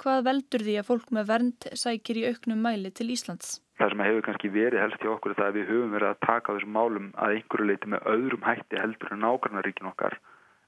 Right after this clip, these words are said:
Speaker 2: eh, sérstaklega þegar varðar verndamálum.
Speaker 1: Hvernig hafa þau tekið á því?
Speaker 2: Já, þau hafa verið kannski með, sem sagt, stífari stefnu, að því að þú ert komið verð annars staðar, að þá, þá, hérna, eru máliðin ekki tekin yfir nema í kannski minna hlutfalli en við höfum verið að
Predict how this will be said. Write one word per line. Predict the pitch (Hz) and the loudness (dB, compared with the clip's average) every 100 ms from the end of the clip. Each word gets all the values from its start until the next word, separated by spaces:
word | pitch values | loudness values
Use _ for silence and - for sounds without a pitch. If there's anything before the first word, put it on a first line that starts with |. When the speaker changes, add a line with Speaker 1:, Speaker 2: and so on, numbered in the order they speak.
| - | -2
Speaker 2:
eh, | 101 95 | 0 2
sérstaklega | 87 113 110 101 98 | 0 -2 -2 -2 0
þegar | 101 | 2
varðar | 101 113 | 2 0
verndamálum. | 135 - 92 - _ _ _ _ _ _ _ _ _ - - - _ - | -2 -4 -8 -12 _ _ _ _ _ _ _ _ _ -20 -18 -18 _ -6
Speaker 1:
Hvernig | 233 226 | -2 -2
hafa | 214 214 | -2 -4
þau | 214 - | -6 -6
tekið | 202 202 | -8 -8
á | 208 | -8
því? | - _ _ _ - - - _ | -12 _ _ _ -18 -18 -18 _
Speaker 2:
Já, | 107 | 0
þau | - 110 | 2 4
hafa | 117 120 110 - 120 | 4 4 4 2 2
verið | 113 110 - | 4 4 0
kannski | 107 113 | -2 -2
með, | 110 - - | -2 -2 -6
sem | - - 110 | -4 -4 -4
sagt, | - - | 0 -2
stífari | - 120 113 107 101 | 0 2 4 2 2
stefnu, | 113 - 110 | 0 0 -2
að | 101 | -2
því | 110 104 | 2 2
að | 107 | 0
þú | |
ert | 104 - | -2 0
komið | 110 107 | 0 2
verð | 107 - 110 | 0 0 -2
annars | 107 104 | -2 -2
staðar, | 104 101 104 | 0 0 0
að | |
þá, | 107 104 104 - _ - | 0 0 -2 -8 _ 0
þá, | 104 104 104 | 2 2 0
hérna, | 101 107 | -2 0
eru | 104 104 | 0 2
máliðin | 104 104 101 | 2 2 -2
ekki | 104 104 - | -6 -2 0
tekin | 104 104 110 | 0 -2 0
yfir | 110 101 | 0 0
nema | 104 101 98 | -2 0 0
í | 98 | 0
kannski | - 101 104 | -2 -4 -2
minna | 107 110 95 | -2 -2 0
hlutfalli | 110 - - 101 | -2 -4 -4 -2
en | 117 | 0
við | 120 | 0
höfum | 101 | 0
verið | 95 | -2
að | 95 | -2